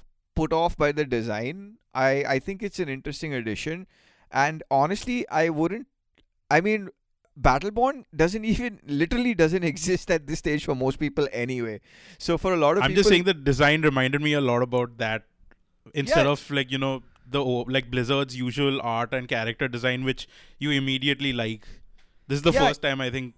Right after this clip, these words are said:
Speaker 2: in Overwatch where I'm like, "Okay, what have they done?"
Speaker 1: Yeah, I know. It, she doesn't seem vibrant enough, you know, or cartoony enough. But I have a feeling that we, we might see some ramifications going forward. I,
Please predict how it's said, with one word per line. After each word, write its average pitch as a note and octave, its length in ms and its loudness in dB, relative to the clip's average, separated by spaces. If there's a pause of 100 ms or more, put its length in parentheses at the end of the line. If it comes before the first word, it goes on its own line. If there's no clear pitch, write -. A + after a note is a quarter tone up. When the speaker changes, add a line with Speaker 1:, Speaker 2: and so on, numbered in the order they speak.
Speaker 2:
in B2+ 440 -12
Overwatch A#2+ 520 -6
where B2 200 -4
I'm A#2 140 -6
like, A#2 300 -8
"Okay, A2 500 -8
what A2 180 -12
have G#2+ 100 -12
they A2 120 -6
done?" G#2 300 -14 (380)
Speaker 1:
Yeah, B3 180 0
I A#3 100 0
know. D4 160 -4
It, D#3+ 240 -8
she F#3 200 -8
doesn't F#3+ 280 -2
seem F#3 540 -12 (120)
vibrant C3 760 0
enough, A#2 380 -8
you A2+ 80 -6
know, A#2 160 -4
or B2+ 200 2
cartoony A#2+ 600 0
enough. C3+ 440 -8 (420)
But F3 220 2 (200)
I F3 120 6
have G#3 200 2
a C4 80 -6
feeling A3+ 580 -10
that F#3 280 -2
we, F3 80 -4
we E3 180 -4
might F3+ 240 -2
see G#3 100 -4
some F#3 200 0
ramifications D#3 840 -4
going D#3+ 220 -2
forward. F#3+ 460 0 (360)
I, C3+ 100 -10